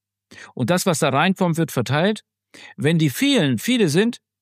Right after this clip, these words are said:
da können die Jungen nichts für. Wenn die Jungen zu wenig sind, dafür können die Alten doch was. Denn sie sind die, die die Kinder in die Welt gesetzt haben.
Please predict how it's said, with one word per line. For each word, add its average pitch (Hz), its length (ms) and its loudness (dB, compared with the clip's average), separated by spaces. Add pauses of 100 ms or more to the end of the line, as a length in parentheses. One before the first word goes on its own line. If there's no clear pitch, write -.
(140)
da 110 160 -2
können 147 220 -2
die 139 100 0
Jungen 202 220 2
nichts 196 180 0
für. 127 220 -2 (480)
Wenn 143 140 2
die 143 120 2
Jungen 233 380 2
zu 180 180 0
wenig 226 300 2
sind, 233 240 0 (300)
dafür 107 260 -2
können 160 180 0
die 165 140 0
Alten 147 320 -2
doch 104 180 -4
was. - 240 -10 (260)
Denn 104 120 2
sie 120 180 2
sind 156 300 2
die, 139 280 0
die 127 140 -2
die 117 140 0
Kinder 110 340 0
in - 100 -4
die 110 100 -2
Welt 107 180 -4
gesetzt 113 340 -4
haben. - 160 -10